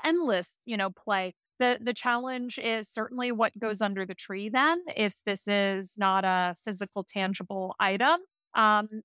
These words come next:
and so in the past, what we've done is we've, we've, we've had, uh, free printables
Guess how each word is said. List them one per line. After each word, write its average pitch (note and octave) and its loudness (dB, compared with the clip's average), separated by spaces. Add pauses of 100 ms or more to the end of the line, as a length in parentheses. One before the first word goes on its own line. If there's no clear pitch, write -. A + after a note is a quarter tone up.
and C4 -6
so C#4+ 4
in C4+ 2
the C4+ -2
past, B3 0
what C4+ -4
we've B3 -4
done A#3+ 2
is A#3 -6
we've, A3+ -10
we've, A3 -4 (160)
we've A3 -6
had, F#3 2 (240)
uh, - -12
free A3+ -2 (100)
printables C4+ 0